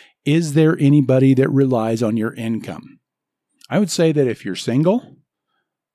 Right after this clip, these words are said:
it's not as big of a deal because there's nobody relying on your income except for you, right? So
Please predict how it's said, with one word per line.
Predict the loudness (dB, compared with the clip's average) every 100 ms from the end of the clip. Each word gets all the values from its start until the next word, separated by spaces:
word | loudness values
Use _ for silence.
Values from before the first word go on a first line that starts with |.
| _
it's | -6 -2
not | -2 0
as | -2
big | -2 -2
of | -2
a |
deal | -2 -2 -4
because | -8 -6 -6 -2
there's | -4 -2
nobody | 0 0 0 0
relying | -2 -2 -4 -4 -4
on | -6
your | -2 0
income | 0 -2 -6
except | -6 -6 -6
for | -6
you, | 0 0 0
right? | -2 -6 -6
So | -4 -2 -2 -2